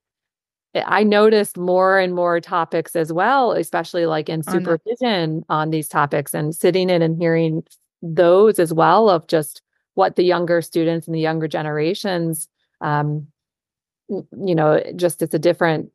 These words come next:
Speaker 1: time. And so we're having
Speaker 2: Right.
Speaker 1: more and more explicit for that population as well. And especially the groups that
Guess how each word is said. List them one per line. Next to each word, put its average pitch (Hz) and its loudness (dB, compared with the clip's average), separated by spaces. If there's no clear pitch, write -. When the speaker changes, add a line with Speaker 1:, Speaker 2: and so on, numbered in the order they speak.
Speaker 1:
time. 165 0
And 160 -2
so 156 2
we're 160 0
having 175 0
Speaker 2:
Right. 185 -20
Speaker 1:
more 160 -4
and 156 -6
more 156 -2
explicit 151 -2
for 156 -4
that 151 -2
population 156 -4
as 151 -6
well. 151 4
And 151 -2
especially 196 0
the 175 4
groups 170 2
that 160 0